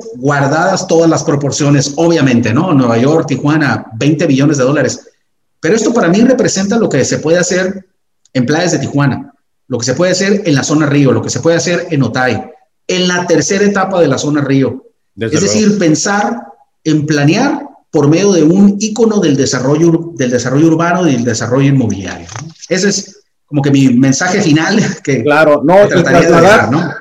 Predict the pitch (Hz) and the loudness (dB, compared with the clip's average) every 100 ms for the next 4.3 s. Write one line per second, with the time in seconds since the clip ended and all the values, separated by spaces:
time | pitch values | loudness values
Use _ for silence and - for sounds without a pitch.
0 | - - 180 160 165 165 190 247 220 - | -8 0 2 4 4 4 4 4 4 4
1 | 190 208 226 170 160 180 202 - 175 175 | 2 2 4 2 4 4 2 2 2 4
2 | 208 180 151 147 143 143 147 165 175 160 | 4 2 0 0 0 0 2 2 2 2
3 | 165 175 165 - 147 135 190 170 143 127 | 2 0 -2 -2 -2 -2 -2 -2 -2 -4
4 | - 170 | 2 2